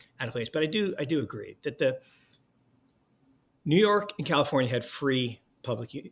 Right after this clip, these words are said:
education, public university education. And the Reagan administration had this guy said, and this is the quote, and again,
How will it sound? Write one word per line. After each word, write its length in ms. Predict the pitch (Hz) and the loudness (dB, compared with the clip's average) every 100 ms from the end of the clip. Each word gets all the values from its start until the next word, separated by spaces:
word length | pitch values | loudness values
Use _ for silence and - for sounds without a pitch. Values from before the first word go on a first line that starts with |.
| - | -14
education, 500 | 120 120 - - - _ _ _ _ | -12 -10 -10 -10 -12 _ _ _ _
public 220 | 131 117 131 | -4 -4 -6
university 360 | 110 113 - | -10 -10 -10
education. 400 | - - - - _ _ _ _ _ _ _ - - _ - - _ _ - | -12 -12 -14 -16 _ _ _ _ _ _ _ -20 -20 _ -20 -20 _ _ -2
And 140 | 135 | 2
the 60 | 143 | 6
Reagan 340 | 180 180 170 | 8 8 6
administration 880 | 151 143 139 135 123 - 120 123 131 _ - | 6 4 2 2 2 2 -2 -4 -8 _ -12
had 140 | 131 | -8
this 120 | 120 | -8
guy 200 | - 107 | -6 -4
said, 340 | 107 117 104 98 _ _ _ _ 120 | -4 -4 -8 -12 _ _ _ _ -12
and 180 | 113 | -10
this 160 | 107 - | -8 -10
is 80 | 123 | -10
the 80 | - | -8
quote, 360 | 147 131 - 135 | -6 -6 -10 -12
and 140 | 127 | -12
again, 220 | 165 95 | -12 -18